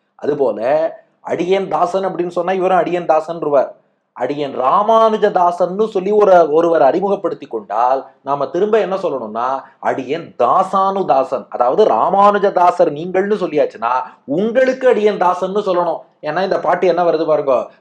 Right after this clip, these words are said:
"கொண்டலை மேவி தொழும் குடியாம் எங்கள் கோக்குடியே." அதனால அவரை ஒருவர் வணங்குகிறார் என்றால் அவருக்கும் நாம தொண்டர்களாக இருக்க வேண்டும் என்ற சம்பிரதாய அர்த்தத்தை உள்ளடக்கியது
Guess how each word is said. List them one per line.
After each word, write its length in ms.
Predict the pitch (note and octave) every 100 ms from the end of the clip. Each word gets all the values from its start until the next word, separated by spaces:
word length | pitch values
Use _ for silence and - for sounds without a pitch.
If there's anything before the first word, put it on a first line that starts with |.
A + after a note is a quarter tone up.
| _
"கொண்டலை 580 | D3+ F3 G3 G#3 F#3+ D#3+
மேவி 560 | A#2 C#3+ G#3+ A#3+ C4
தொழும் 340 | - A3+ A3+ G#3
குடியாம் 520 | G3+ F#3 F#3+ F#3 E3
எங்கள் 280 | D3+ D3+ F#3
கோக்குடியே." 720 | - C#3+ C3+ A2 G2 A2 A#2 - _
அதனால 420 | - G#2+ A2+ F3
அவரை 480 | G3+ F#3+ B2+ G#3+ A#3
ஒருவர் 340 | A3 G3+ F#3+ D3+
வணங்குகிறார் 500 | D3 E3 D#3+ C#3+ B2
என்றால் 520 | G#2+ A2 A#2 A#2+ - _
அவருக்கும் 680 | - F#3+ G#3 A3 A3 A3+ A#3
நாம 280 | G3+ F3 G3
தொண்டர்களாக 640 | F3 E3 F3 E3+ D#3+ D#3
இருக்க 260 | D#3+ C#3+ D#3
வேண்டும் 300 | C#3+ C#3 D#3+
என்ற 260 | D#3+ C3 B2
சம்பிரதாய 580 | A#3 - F#3 F3+ E3+
அர்த்தத்தை 440 | C#3+ - C3+ C3 A#2
உள்ளடக்கியது 840 | A#2+ C#3+ A#2+ A2 G#2+ F3 G3 -